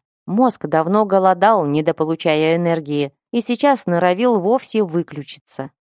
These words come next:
В глазах темнело, но я понимала, что если потеряю сознание, задохнусь, и старательно цеплялась за реальность.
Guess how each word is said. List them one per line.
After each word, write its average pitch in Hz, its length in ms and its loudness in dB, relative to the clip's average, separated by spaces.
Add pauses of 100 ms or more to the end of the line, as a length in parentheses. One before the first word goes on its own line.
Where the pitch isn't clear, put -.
(180)
В 139 140 -10
глазах 170 420 0
темнело, 143 560 -6 (140)
но 180 80 0
я 175 180 0
понимала, 175 520 -2
что - 180 -8
если 147 280 -4
потеряю 156 420 -4
сознание, 165 640 -2 (260)
задохнусь, 190 800 -2 (160)
и 180 60 -2
старательно 208 640 -2
цеплялась 175 800 -4
за 143 180 -4
реальность. 143 640 -6